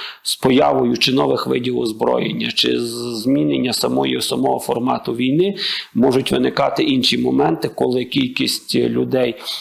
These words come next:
або зростатиме, або зменшуватись. І, власне, акцентувати на арифметичні якісь цифри, це можуть, але це мають бути цифри, які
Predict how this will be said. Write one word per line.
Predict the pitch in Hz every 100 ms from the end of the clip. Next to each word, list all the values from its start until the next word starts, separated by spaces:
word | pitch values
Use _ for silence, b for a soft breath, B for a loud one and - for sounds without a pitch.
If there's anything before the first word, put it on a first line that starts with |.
| B -
або | 131 135
зростатиме, | 120 147 131 - 160 - 120 127
або | 123 123
зменшуватись. | 113 120 123 - 120 - - -
І, | 143 127 123
власне, | 123 127 139 131 - 127
акцентувати | 123 135 123 139 143 139 135
на | 123
арифметичні | 123 - 127 127 - 139 135 - 135 123 - 120 - B B B B
якісь | 120 - 139 - -
цифри, | 190 180 127 117
це | - 151
можуть, | 151 185 151 127
але | 131 127
це | 123 139
мають | 135 135 135 127 120
бути | 131 131 127
цифри, | - 147 131 - 127
які | 123 - 123 120 120